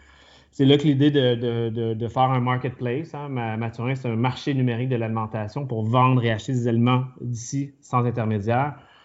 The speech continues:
Euh, c'est là que les, l'idée nous est venue en ligne, euh, en, en tête, euh, de mettre en ligne une plateforme. Et on, là, on s'est aperçu que c'est bien beau de, de passer une, une transaction, mais le problème avec l'alimentation, c'est que c'est physique, hein.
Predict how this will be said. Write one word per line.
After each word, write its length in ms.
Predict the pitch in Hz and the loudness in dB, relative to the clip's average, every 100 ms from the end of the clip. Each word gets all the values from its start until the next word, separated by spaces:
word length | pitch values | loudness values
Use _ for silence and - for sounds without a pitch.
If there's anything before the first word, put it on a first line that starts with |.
| _ _ _ _ _ - | _ _ _ _ _ -4
Euh, 80 | 113 | 0
c'est 140 | 135 | 6
là 140 | 143 | 6
que 100 | 151 | 6
les, 180 | 147 123 | 6 6
l'idée 360 | 120 120 117 143 | 4 2 4 4
nous 200 | 139 123 | 4 2
est 60 | |
venue 120 | 120 127 | 0 2
en 120 | 123 | 2
ligne, 340 | 117 131 131 | 2 0 0
euh, 220 | 113 110 113 | 0 -2 -4
en, 320 | 117 117 113 | -4 -4 -4
en 40 | 113 | -2
tête, 280 | 123 135 135 | -2 -2 -2
euh, 280 | 113 107 104 | -4 -4 -6
de 260 | 107 107 113 | -8 -6 -2
mettre 240 | 131 135 | -2 0
en 80 | 120 | 0
ligne 380 | 120 139 139 127 - _ _ _ _ - - - | 2 2 2 -4 -10 _ _ _ _ -20 -16 -6
une 100 | 123 | -2
plateforme. 640 | 135 123 - 117 139 131 131 _ _ _ _ | 0 0 0 0 -2 -6 -12 _ _ _ _
Et 300 | - 131 143 | 2 4 6
on, 140 | 127 120 | 4 4
là, 160 | 139 | 2
on 20 | 151 | 0
s'est 280 | 139 123 | -4 -6
aperçu 460 | 123 123 113 - 165 | -6 -4 -6 -6 -4
que 200 | 143 123 | 0 -2
c'est 160 | - 120 | 0 0
bien 160 | 120 | 2
beau 180 | 123 156 | 4 6
de, 220 | 139 120 | 6 6
de 100 | 117 | 4
passer 360 | 110 117 113 147 | 0 -2 -2 -4
une, 140 | 143 - | -6 2
une 200 | 160 156 | 4 6
transaction, 760 | 147 131 120 110 139 175 214 180 _ _ _ - | 2 0 0 -4 -6 -6 -6 -12 _ _ _ -6
mais 120 | 120 | 0
le 140 | 117 | 0
problème 340 | - 123 127 143 | 0 0 2 2
avec 180 | 123 | 0
l'alimentation, 720 | 127 117 120 117 117 101 151 | -2 -2 0 0 -2 -2 -6
c'est 160 | 151 117 | -6 -8
que 60 | - | -6
c'est 120 | 113 | -8
physique, 440 | - 113 131 175 | -6 -4 -4 -4
hein. 140 | 127 | -6